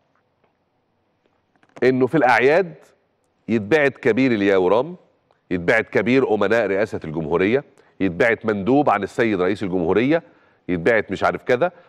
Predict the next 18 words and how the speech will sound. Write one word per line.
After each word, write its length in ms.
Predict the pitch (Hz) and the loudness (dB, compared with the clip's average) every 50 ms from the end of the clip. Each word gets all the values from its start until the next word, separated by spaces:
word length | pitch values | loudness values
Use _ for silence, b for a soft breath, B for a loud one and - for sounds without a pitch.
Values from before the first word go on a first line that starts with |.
| b b - | b b -2
ويتبعت 360 | 139 120 104 135 131 127 113 | -2 0 0 0 0 0 0
برقية 580 | 90 92 101 - - - 143 143 156 165 180 | 0 -2 -4 -4 -2 -2 0 0 2 2 0
إنه 460 | 170 - 127 127 120 120 127 127 120 - - | 0 0 0 0 0 2 2 0 0 0 -2
رئيس 260 | 110 110 110 113 - | -2 -2 -2 -2 -4
الجمهورية 460 | 110 92 95 90 95 104 113 131 131 | -6 -4 -2 0 0 2 2 2 2
أو 80 | 117 104 | 0 0
مؤسسة 380 | 95 90 - - 123 107 - - 98 | -2 -4 -2 -4 -6 -6 -4 -4 -2
الرئاسة 340 | 82 85 117 127 - 151 | 0 0 0 0 -2 -4
تهنئ 480 | 127 - 104 117 131 131 123 113 107 101 | -8 -4 -2 -2 -2 0 0 0 0 0
الإخوة 320 | 98 107 113 - - 110 | 2 0 -2 0 -2 -2
الأقباط 380 | 92 - 92 - - 92 107 107 | -2 -2 -4 -4 -2 -2 -2 0
بعيدهم 480 | 92 92 90 98 110 107 101 113 107 107 | 0 -2 -2 -2 -2 -2 -2 -2 -2 -2
ومش 160 | 95 82 95 | -2 0 -2
عارف 120 | 92 87 | -2 0
إيه 60 | 95 | 0
وتتمنى 460 | 107 98 - - 104 101 107 104 95 95 | 0 0 -2 -4 -4 -4 -2 -2 0 -2
لهم 140 | 104 101 | -2 -2
كلا-، 200 | 95 - 104 98 | -2 -2 -2 -2